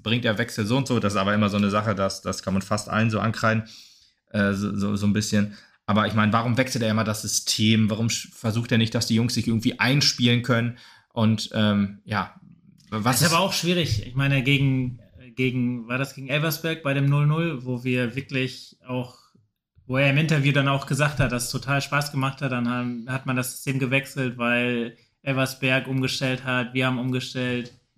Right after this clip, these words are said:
Speaker 2: ja, dass wir
Speaker 1: Mhm.
Speaker 2: drei verschiedene Systeme in de-, in der Zeit gespielt haben.
Speaker 1: Ja,
Speaker 2: Ich meine,
Speaker 1: kann man
Speaker 2: das
Speaker 1: sagen.
Speaker 2: ist echt, echt eine schwierige Sache, weil auch abgesehen, gut, jetzt, wir sprechen natürlich über das Dortmund-Spiel primär, aber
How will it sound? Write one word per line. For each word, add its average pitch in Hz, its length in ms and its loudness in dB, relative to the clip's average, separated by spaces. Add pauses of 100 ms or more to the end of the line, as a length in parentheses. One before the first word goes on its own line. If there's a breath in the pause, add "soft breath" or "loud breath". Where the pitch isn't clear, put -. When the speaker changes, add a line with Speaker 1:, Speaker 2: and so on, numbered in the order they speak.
(140)
Speaker 2:
ja, 117 120 -16
dass 113 180 -10
wir 123 60 -2
Speaker 1:
Mhm. 104 60 -2
Speaker 2:
drei 120 140 0
verschiedene 123 360 -2
Systeme 131 400 -2
in 127 100 0
de-, 127 100 -2
in 127 80 -4
der 123 140 0
Zeit 131 220 -4
gespielt 131 320 -6
haben. 131 220 0 (340 loud breath)
Speaker 1:
Ja, 87 40 -10
Speaker 2:
Ich - 60 -4
meine, - 0 -
Speaker 1:
kann 139 100 2
man 143 100 4
Speaker 2:
das 143 80 2
Speaker 1:
sagen. 160 100 0
Speaker 2:
ist - 180 -6 (2250 loud breath)
echt, - 320 -6
echt 165 160 -2
eine 160 100 4
schwierige 156 480 2
Sache, 143 300 0
weil 120 320 -2 (500)
auch 131 280 -4
abgesehen, 135 460 2
gut, 127 220 -2
jetzt, - 720 -6
wir 120 140 -4
sprechen 127 320 -2
natürlich 127 320 0
über 120 380 2
das 113 220 -4
Dortmund-Spiel 131 600 -2
primär, 135 600 0
aber 123 360 -2